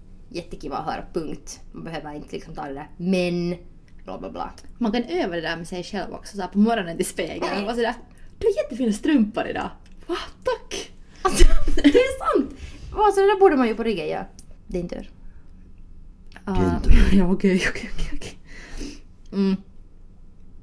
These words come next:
Speaker 1: Snabbare.
Speaker 2: Försök inte att passa in någonstans så här väkisin. Vad är väkisin på svenska?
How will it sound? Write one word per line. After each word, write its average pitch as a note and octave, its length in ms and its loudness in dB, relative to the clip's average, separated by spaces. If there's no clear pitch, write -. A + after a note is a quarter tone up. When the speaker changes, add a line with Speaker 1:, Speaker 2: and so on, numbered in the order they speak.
Speaker 1:
Snabbare. G3+ 580 2
Speaker 2:
Försök C#4 480 0
inte G#3 320 0
att - 140 -12
passa - 320 -6
in F#3+ 320 0
någonstans - 760 -8
så - 120 -10
här - 160 -6
väkisin. E3+ 680 -6
Vad A3 80 0
är G#3+ 60 2
väkisin - 420 -8
på - 140 -12
svenska? - 380 -12